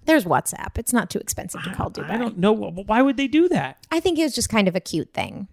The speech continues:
Speaker 2: Uh, it's very weird. The average of her cameos, uh, about eighteen seconds.
Speaker 1: Okay.
Speaker 2: All right, so keep that in mind when you're about to judge. Dina Lohan at
Speaker 1: A hundred dollars too much.
Speaker 2: a hundred and fifty dollars.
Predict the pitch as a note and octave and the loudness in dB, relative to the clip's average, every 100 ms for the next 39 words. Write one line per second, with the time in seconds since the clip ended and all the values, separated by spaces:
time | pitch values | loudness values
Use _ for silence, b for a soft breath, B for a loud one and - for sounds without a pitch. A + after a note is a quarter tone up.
0 | _ E3 D3+ - C3+ E3+ F3 D#3 C3+ D#3+ | _ -12 -12 -10 -4 -2 2 2 4 4
1 | G#3 C4+ B3+ C4 A#3+ A3+ G#3+ G#3 G#3 F#3 | 4 4 2 2 0 2 4 4 2 0
2 | - E3 - D3 F#3 - G#3 G#3 - A3 | 0 0 2 4 2 2 0 0 0 0
3 | G#3 G3 - D#3+ - A#2 - G3 G3+ - | 0 0 2 2 2 -8 -8 -10 -8 -8
4 | F#3+ - C3+ C3 D3+ - D3 C#3 - F#3+ | -8 -4 -2 0 -2 2 2 2 0 4
5 | G3+ G3 G3 E3 D3+ D3+ C#3 C3+ C3 C#3 | 6 6 4 2 0 -2 -2 -2 0 0
6 | D3+ F3+ D3 C#3+ B2 C3 b b b _ | 0 -4 2 2 2 -2 b b b _
7 | D#3+ A#3 A#3+ F#3+ C#3+ C3+ B2+ C3 - - | 4 6 8 8 8 4 -2 -4 0 4
8 | C4 B3 G#3+ F#3 F#3 - D#3 - - D#3+ | 4 8 8 6 2 0 0 -2 0 0
9 | - F#3+ - D4 C4+ G#3+ F#3 - E3 D3 | 4 4 4 2 2 4 2 4 2 4
10 | C3 C3 B2+ B2+ | 6 4 2 -2